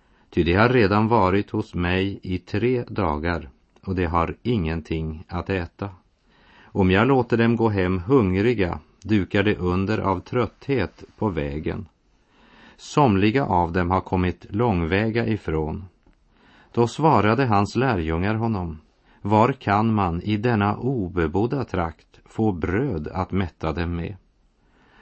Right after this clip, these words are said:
Han frågade dem: "Hur många bröd har ni?" De svarade: "Sju." Då sa han till folket att sätta sig ner på marken.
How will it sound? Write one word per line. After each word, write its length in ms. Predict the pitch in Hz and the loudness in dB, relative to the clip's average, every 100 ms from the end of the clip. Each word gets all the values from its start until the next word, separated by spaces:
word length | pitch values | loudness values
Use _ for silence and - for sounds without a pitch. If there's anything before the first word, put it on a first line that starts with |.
| - | -14
Han 280 | - 92 95 | -2 0 0
frågade 560 | - 127 101 82 82 92 | 0 2 2 2 0 0
dem: 360 | 92 95 98 85 _ _ - | 0 -2 -6 -12 _ _ -8
"Hur 300 | 101 104 95 | -2 0 2
många 360 | 110 107 107 | 2 4 2
bröd 460 | 98 98 113 107 104 | 0 0 2 0 -4
har 380 | - 95 85 123 | -10 -4 -2 -2
ni?" 240 | 113 - - _ _ - | -4 -8 -14 _ _ -8
De 140 | 87 | -6
svarade: 640 | - 107 117 73 73 90 98 | -4 -2 0 -2 -4 -6 -8
"Sju." 460 | - - 123 85 73 - _ _ _ _ _ _ _ _ _ | -16 -8 -6 -6 -8 -16 _ _ _ _ _ _ _ _ _
Då 140 | 131 | -2
sa 220 | 147 143 127 | 2 4 6
han 160 | 110 | 6
till 140 | 117 117 | 2 0
folket 500 | 95 95 92 104 101 | 2 0 0 -2 -2
att 160 | 98 | -4
sätta 340 | - 120 - 85 | -4 -4 -4 -4
sig 180 | 95 | -2
ner 360 | 92 82 101 104 | 0 0 0 -4
på 180 | - 104 | -4 -2
marken. 640 | 95 78 78 - 90 95 | 0 0 -4 -8 -10 -10